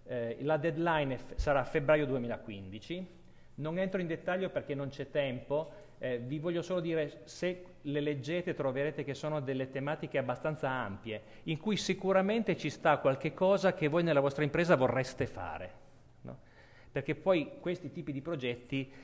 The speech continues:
vanno fatti per essere utilizzati, quindi non, non ha nessun senso fare progetti nei quali non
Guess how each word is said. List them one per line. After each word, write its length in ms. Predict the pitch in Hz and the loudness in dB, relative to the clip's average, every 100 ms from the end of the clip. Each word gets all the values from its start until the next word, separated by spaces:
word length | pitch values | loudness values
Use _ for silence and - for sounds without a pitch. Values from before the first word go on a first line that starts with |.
| - - | -16 0
vanno 340 | 120 127 143 | 2 4 2
fatti 680 | - 110 110 - 143 135 135 - - - | 4 2 2 -2 -2 -2 -4 -18 -12 -2
per 160 | 117 | 2
essere 240 | 127 - 135 | 2 2 2
utilizzati, 800 | 113 117 113 117 123 87 - 92 | 2 -4 -4 0 2 0 -6 -8
quindi 260 | 117 107 | -6 -4
non, 140 | 110 110 | -4 -4
non 160 | 120 | -2
ha 40 | 127 | -2
nessun 300 | 120 143 131 | -2 -4 0
senso 300 | 143 131 123 | 0 0 0
fare 240 | 127 123 | 2 2
progetti 360 | 127 123 123 127 | 0 -2 -2 -2
nei 160 | 113 | -2
quali 180 | 127 117 | -2 0
non 200 | 110 | -2